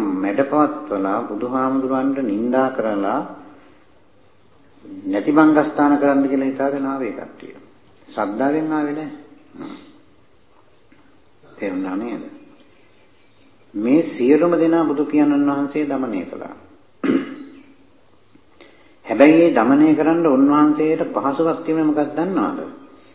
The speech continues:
ඒ කට්ටිය අවංකයි. කොච්චර මිත්‍යා දෘෂ්ටිකයෝ වුණත් අවංකයි.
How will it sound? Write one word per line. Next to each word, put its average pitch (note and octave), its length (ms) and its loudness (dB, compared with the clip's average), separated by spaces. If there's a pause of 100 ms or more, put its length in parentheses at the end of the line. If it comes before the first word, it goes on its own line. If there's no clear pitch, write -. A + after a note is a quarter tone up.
(260)
ඒ A#2+ 140 0
කට්ටිය D3+ 340 -2
අවංකයි. C3 540 2 (2000)
කොච්චර B2+ 300 -2
මිත්‍යා B2 420 -2
දෘෂ්ටිකයෝ B2 480 -2
වුණත් C#3+ 320 0
අවංකයි. C3+ 540 -2